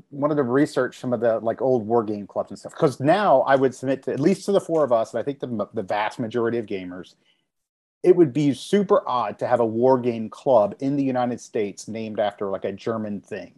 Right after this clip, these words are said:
right? Like, individual people doing weird things is strange to us, right? That would be beyond the norm. And so, um, you, you might not know the name Don Greenwood. I know that Gary obviously does. He, uh, one of the vice presidents of Avalon Hill back in the day.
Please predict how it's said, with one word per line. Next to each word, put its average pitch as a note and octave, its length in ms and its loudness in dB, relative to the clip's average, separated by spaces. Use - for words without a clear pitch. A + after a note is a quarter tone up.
right? G#2+ 120 -4
Like, E3+ 160 -4
individual F3 600 4
people F3 320 -4
doing D3 300 0
weird C#3+ 260 0
things C#3 260 -4
is A2+ 120 -10
strange G2+ 480 -10
to F#2 120 -10
us, - 220 -16
right? G#2 300 -6
That C#3+ 140 4
would E3 120 2
be C#3 240 0
beyond B2+ 500 2
the A2+ 80 -8
norm. A2+ 240 -4
And A#2 140 -8
so, A#2+ 340 2
um, G#2 320 -2
you, D3 260 2
you C#3+ 100 0
might D3 160 4
not B2 180 0
know A#2+ 160 -4
the A#2 120 -6
name G#2+ 180 -10
Don A#2+ 300 0
Greenwood. G#2+ 400 -4
I G#2+ 80 -4
know G#2+ 180 -6
that G2 220 -12
Gary G#2 260 -4
obviously G2 360 -8
does. D3 420 6
He, A#2 140 -8
uh, - 180 -10
one C3 220 0
of A#2+ 60 -4
the A2+ 60 0
vice A#2 220 2
presidents A2 420 -4
of G2+ 80 -8
Avalon G2+ 360 -6
Hill C3 260 0
back G#2 180 -6
in G2 80 -10
the G2 80 -10
day. C3 380 -2